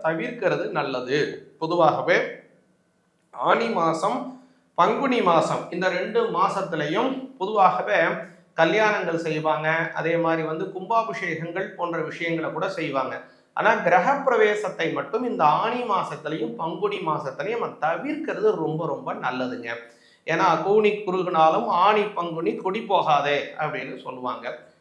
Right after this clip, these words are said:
அதனால இந்த மாசங்களை தவிர்க்கிறது ரொம்ப நல்லது. அதே போல இந்த மாசம் இந்த அஸ்ட்ராலஜிக்கல் ஈவென்ட் இருக்கு, இவ்வளவு நல்ல விஷயங்கள் இருக்கு. உங்களுடைய ராசிக்கு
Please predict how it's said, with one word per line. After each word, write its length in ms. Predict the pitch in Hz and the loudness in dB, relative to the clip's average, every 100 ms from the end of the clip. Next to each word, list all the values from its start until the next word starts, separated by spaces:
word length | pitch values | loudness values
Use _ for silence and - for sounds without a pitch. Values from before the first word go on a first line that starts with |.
| _ | _
அதனால 260 | - 214 196 | -2 0 2
இந்த 120 | 175 | 2
மாசங்களை 520 | 165 180 180 147 139 | 2 2 2 -2 -2
தவிர்க்கிறது 540 | 147 170 165 160 165 | 0 0 0 -2 -2
ரொம்ப 280 | 202 151 143 | -2 -4 -4
நல்லது. 800 | 139 131 131 123 147 - - - _ | -4 -4 -4 -4 -4 -4 -10 -20 _
அதே 200 | 202 214 | 0 0
போல 240 | 208 214 | 2 2
இந்த 340 | 214 208 214 202 | 2 2 2 2
மாசம் 680 | 165 180 214 - 208 - 175 | 4 4 4 4 -2 -4 -2
இந்த 160 | 170 | 4
அஸ்ட்ராலஜிக்கல் 600 | 160 160 175 170 165 156 | 4 4 2 2 0 0
ஈவென்ட் 260 | 165 160 156 | 0 -2 -4
இருக்கு, 200 | - 175 | -6 -8
இவ்வளவு 200 | 165 147 | -6 -4
நல்ல 220 | 147 165 | -4 -2
விஷயங்கள் 520 | 147 139 170 160 151 | -2 -4 -6 -6 -6
இருக்கு. 460 | 135 131 139 208 - | -6 -10 -10 -10 -8
உங்களுடைய 640 | 185 262 311 311 247 202 | -6 -2 2 4 6 4
ராசிக்கு 880 | 175 160 175 165 160 175 208 - - | 4 4 4 0 -4 -4 -4 -8 -20